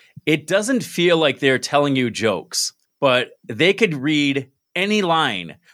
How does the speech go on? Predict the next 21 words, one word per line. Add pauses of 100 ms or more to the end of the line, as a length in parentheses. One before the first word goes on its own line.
but
their
inflection
and
their
voice, (300)
and
maybe
it's
just
their
past
work,
but (320)
I
feel
like (220)
that
alone,
their
voice